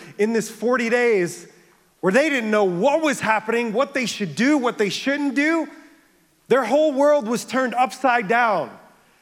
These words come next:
They had to learn a whole new normal. And Jesus, three different times, would just kinda show up,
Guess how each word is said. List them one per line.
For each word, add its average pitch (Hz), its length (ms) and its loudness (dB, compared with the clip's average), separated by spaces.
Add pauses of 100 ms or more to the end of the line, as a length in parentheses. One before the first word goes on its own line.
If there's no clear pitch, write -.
(100)
They 233 120 2
had 269 220 2
to 302 80 2
learn 269 280 2
a 220 100 4
whole 285 320 2
new 277 180 0
normal. 240 640 0 (720)
And 220 200 0
Jesus, 247 720 0 (300)
three 285 260 -2
different 254 300 -2
times, 247 340 0
would 208 140 -4
just 202 160 -10
kinda 226 220 -4
show 262 400 -2
up, 240 500 -2